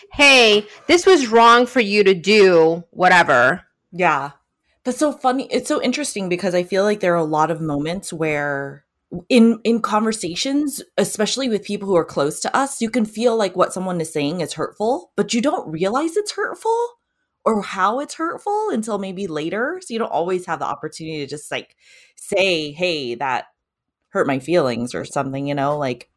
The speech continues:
Speaker 2: or the people that are hurting you, are they mean? Are they
Speaker 1: I don't necessarily think they're mean.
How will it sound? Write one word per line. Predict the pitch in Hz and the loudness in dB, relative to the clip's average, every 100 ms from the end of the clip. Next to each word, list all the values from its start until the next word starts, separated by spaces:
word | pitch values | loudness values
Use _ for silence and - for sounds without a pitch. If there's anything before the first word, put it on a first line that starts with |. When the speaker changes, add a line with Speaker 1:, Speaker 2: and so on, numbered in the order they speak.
| _ _ - | _ _ 2
Speaker 2:
or | 214 214 | 4 4
the | 214 | 2
people | - 247 294 247 | -2 -4 -4 0
that | 196 | 2
are | 180 170 160 - _ | 2 2 0 -6 _
hurting | - 196 208 185 170 | -6 -4 -2 -2 -2
you, | 156 151 147 151 156 _ _ _ _ _ _ | -4 -4 -6 -8 -14 _ _ _ _ _ _
are | 175 | 2
they | 180 | 4
mean? | 170 160 175 220 262 285 | 2 2 2 2 2 -2
Are | 165 | -4
they | 165 160 147 - - - - | -2 -2 -4 -12 -20 -2 6
Speaker 1:
I | |
don't | 269 339 | 8 10
necessarily | 359 359 311 302 269 254 | 8 4 4 6 8 6
think | 226 226 - | 4 2 4
they're | 196 | 4
mean. | 190 190 196 160 135 135 185 | 6 4 4 2 0 0 -4